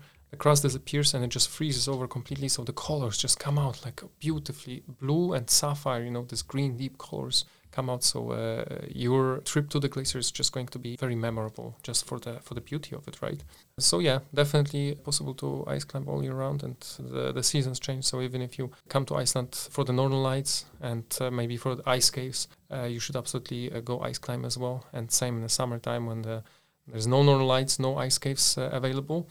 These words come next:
but, uh, ice climbing is also going to be a great option for you as well. So, um,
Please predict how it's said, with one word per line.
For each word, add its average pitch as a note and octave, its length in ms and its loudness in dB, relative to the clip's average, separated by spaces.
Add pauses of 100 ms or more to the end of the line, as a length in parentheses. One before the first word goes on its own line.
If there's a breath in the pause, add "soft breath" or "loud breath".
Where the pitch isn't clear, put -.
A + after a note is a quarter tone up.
but, B2+ 380 -2
uh, B2 160 0
ice B2+ 160 2
climbing A#2 260 0 (140)
is C3+ 300 -2
also C#3 200 -2
going B2 180 -4
to - 140 -10
be C#3 120 -4
a C#3+ 120 -4
great B2+ 300 -2
option C#3+ 260 -2
for - 160 -10
you B2 160 -6
as A#2 160 -2
well. B2 200 -2 (240 soft breath)
So, D#3 380 8
um, D3 320 10